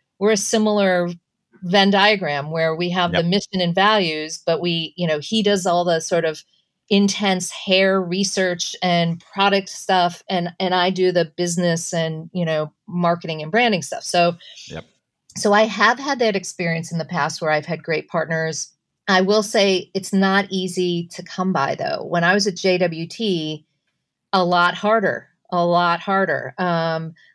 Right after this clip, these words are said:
Speaker 1: a lot more people sniping at you. I mean, I remember going in there my first week and people were nasty,
Speaker 2: Mm-hmm.
Speaker 1: outright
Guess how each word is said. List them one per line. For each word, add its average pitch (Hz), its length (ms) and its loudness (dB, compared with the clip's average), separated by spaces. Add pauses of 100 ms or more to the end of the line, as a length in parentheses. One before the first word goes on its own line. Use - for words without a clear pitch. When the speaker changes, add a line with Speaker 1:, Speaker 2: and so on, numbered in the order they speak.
(100)
Speaker 1:
a 175 120 4
lot 185 260 4
more 185 160 0
people 185 280 -6
sniping 180 580 0
at 180 120 -2
you. 180 580 0 (360)
I 175 60 2
mean, 175 240 2
I 185 160 4
remember 185 680 2
going 175 280 2
in 175 140 0
there 156 160 0
my 147 160 0
first 151 340 -6
week 160 440 -6 (340)
and 160 420 2
people 214 320 -2
were 165 100 0
nasty, 139 800 -4 (480)
Speaker 2:
Mm-hmm. 98 140 -2
Speaker 1:
outright 180 480 2